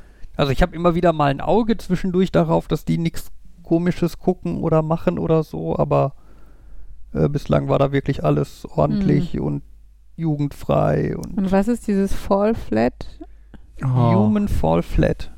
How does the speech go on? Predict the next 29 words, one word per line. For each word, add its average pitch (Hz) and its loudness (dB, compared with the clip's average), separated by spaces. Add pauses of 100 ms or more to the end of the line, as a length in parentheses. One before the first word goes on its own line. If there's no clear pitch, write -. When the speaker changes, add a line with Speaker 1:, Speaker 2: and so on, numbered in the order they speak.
(140)
Speaker 2:
Ja. 104 4 (120)
Speaker 3:
Ah, 117 2
nee, 110 2 (140)
Human 135 0
Fall 127 2
Flat, - 2
nicht 113 -4
Fall 98 0
Guys, 92 -4
okay. - -2
Speaker 1:
Äh, 151 2
das 147 -2
ist, 190 -2
oh, 139 2
da 139 4
hab 151 0
ich 160 0
nem-, 143 0
bei 147 2
einem 143 2
anderen 196 0
Streamer 190 0
hab 170 2
ich - -6
dabei 160 2
mal 160 0
zugeguckt. - -4 (440)
Ähm, 143 0 (600)
das, - -4